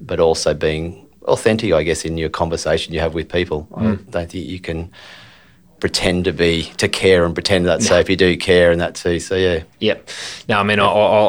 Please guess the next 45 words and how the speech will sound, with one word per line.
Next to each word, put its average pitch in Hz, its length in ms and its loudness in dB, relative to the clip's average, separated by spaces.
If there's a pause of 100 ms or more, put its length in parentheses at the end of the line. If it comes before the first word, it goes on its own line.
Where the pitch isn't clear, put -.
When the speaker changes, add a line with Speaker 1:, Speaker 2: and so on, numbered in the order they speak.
Speaker 2:
I - 40 4
like 113 200 6
the - 60 -12
fact 98 300 -2
that, 95 340 -4
uh, 90 240 -2
just - 140 -4
sort 87 120 -6
of 82 60 -8
paraphrase 87 560 -2
on 87 100 -8
the 87 120 -4
earlier 92 200 0
point, 87 380 -8 (100)
uh, 87 300 -6 (100)
you've 87 200 -12
just 92 180 -8
taken 87 240 -4
ownership 87 360 -6
of - 40 -16
your 87 120 -8
own 80 60 -12
career. 87 280 -6 (340)
Speaker 1:
Yep. 101 140 -2
Speaker 2:
You, - 60 -2
you - 160 0
haven't 87 260 -2
waited 90 380 0
for - 100 -10
things 90 300 -8
to - 80 -12
come 90 220 -4
to 90 100 -8
you 90 260 -4 (120)
Speaker 1:
Yep. 90 140 -2
Speaker 2:
or 92 200 0
information 95 560 -4
to 87 40 -12
come 92 220 -6
to 92 40 -4
you, 87 120 -4
courses, 87 420 -6
support 90 340 -6
or 87 40 -8
whatever. 87 460 -2